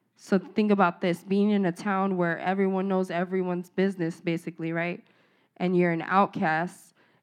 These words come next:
and most of all, back then, women weren't really valued the same way men were. And so she had no-,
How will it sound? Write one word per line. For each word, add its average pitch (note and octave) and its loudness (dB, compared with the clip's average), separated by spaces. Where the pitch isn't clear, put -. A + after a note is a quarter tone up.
and E3 2
most F#3+ 6
of F#3+ 0
all, E3+ 8
back E3+ -2
then, E3 -2
women F3+ 0
weren't E3 -2
really E3 -2
valued E3+ 0
the E3+ -6
same E3+ -6
way D#3+ -2
men F3 -2
were. E3 -4
And F#3+ -2
so F3 0
she - -2
had G3 2
no-, G3 0